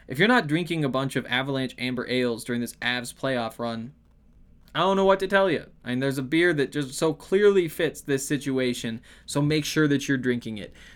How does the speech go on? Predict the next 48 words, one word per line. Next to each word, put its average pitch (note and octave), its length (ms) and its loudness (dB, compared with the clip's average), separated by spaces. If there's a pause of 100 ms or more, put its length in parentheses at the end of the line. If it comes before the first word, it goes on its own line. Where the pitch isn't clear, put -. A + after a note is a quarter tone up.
(120)
Uh, - 240 -4
also, A3 440 6 (920)
DraftKings C#3 480 2
Sportsbook. B2 480 -2 (420)
Uh, B2+ 260 0
I D#3 120 2
was E3+ 100 4
on F3 100 2
the E3 80 2
D E3 120 4
N D#3+ 100 2
V D#3+ 60 4
R D3+ 100 6
bets D3 240 2
show D3 200 4
today, C3 320 4
made C3 200 2
a C3+ 60 2
bunch C3+ 220 -2
of B2 60 -4
bets. B2 380 0 (300)
Um, B2 280 -4
if B2+ 140 -6
you D3+ 60 2
guys D#3 200 4
want D3 180 0
some D3+ 140 2
real C#3+ 140 2
quick, C#3+ 340 0 (320)
uh, B2 600 0 (100)
Nathan E3 300 2
MacKinnon E3 280 2
to D3+ 40 2
score D#3 200 4
a C#3 60 2
goal C3 260 2
tonight. D#3+ 480 0
That's, - 160 -10
like, C#3 180 -6
plus - 400 -6
one D3+ 300 -4
ten, D#3 340 -4
plus D3+ 280 -4
one D3 180 0
fifteen, D#3 500 -2
something D3 320 -2
like C#3+ 220 -2
that. D3 340 2